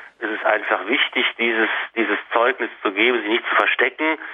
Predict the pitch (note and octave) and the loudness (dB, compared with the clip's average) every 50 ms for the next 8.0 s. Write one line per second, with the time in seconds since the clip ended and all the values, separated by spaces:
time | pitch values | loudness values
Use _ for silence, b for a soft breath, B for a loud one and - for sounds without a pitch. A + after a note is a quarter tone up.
0 | B B B B B B B - A2+ G#2+ G#2+ - - A#2+ A2 - A2+ G2+ G2+ G#2 | B B B B B B B 2 4 4 4 4 2 -2 0 0 2 4 4 4
1 | G#2+ G#2+ G#2+ G#2+ G2 - G#2+ G#2+ A2 - A2 G2 - G2+ F#2+ E2+ F2+ F#2+ G#2+ B2+ | 4 2 0 -4 -4 -2 -2 -2 -2 -4 -8 -6 0 0 2 2 4 2 2 2
2 | C3+ - B2 - - B2+ A2 G#2 G#2 G2+ F#2+ F2+ A2 A#2+ C3 B2+ - - - A#2+ | 0 -2 -6 -2 0 0 0 2 0 0 2 4 4 4 4 4 2 2 4 2
3 | A#2+ A#2+ - A#2 G#2 G2 G#2+ G#2+ G#2 G#2 G#2+ G#2+ G#2+ - - A#2+ G#2 - - G#2 | 2 2 0 -4 0 2 2 2 2 4 2 2 2 2 0 0 0 0 -4 -4
4 | F#2+ F#2 G2 G2+ G#2 G#2+ G2 G#2 G2+ G2 A2 A#2 A#2+ B2 - - - B B B | 0 2 4 4 4 2 0 -4 -8 -2 2 4 4 4 2 0 -6 B B B
5 | B B B B B B B B B B B A2+ A2+ G#2 G#2 G2+ G2 - - A#2+ | B B B B B B B B B B B 2 4 4 4 4 2 2 0 2
6 | A#2 B2+ B2 B2 A#2+ - - A2 G2+ G2 - - A2 G#2 A2 A2+ A#2+ B2 B2 A#2 | 2 2 0 -2 -4 0 2 2 2 2 2 2 4 4 4 4 4 2 2 2
7 | - G#2+ G2+ G#2 G#2 - - - - - - - G2 F2+ F#2+ F#2 F#2 F#2 F#2 | 2 0 -2 -2 -2 -2 0 0 0 0 2 2 4 4 6 4 4 2 0